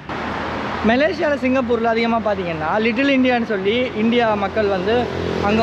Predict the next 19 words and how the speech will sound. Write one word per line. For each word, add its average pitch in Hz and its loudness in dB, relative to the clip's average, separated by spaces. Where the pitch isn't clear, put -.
வந்து 208 0
பாத்தீங்கன்னா 208 0
கோயில், 220 4
அதே 220 2
மாதிரி 220 0
அங்க 214 0
முஸ்லீம், 226 2
ஆ, - 2
பள்ளிவாசல், 214 2
இந்த 240 2
மாதிரி 233 2
எல்லாமே 214 0
இருக்கு. 180 0
அதே 294 2
மாதிரி 285 2
சைனீஸ் 302 0
கல்ச்சர்னு 247 2
சொல்லி 220 0
சைனா 262 2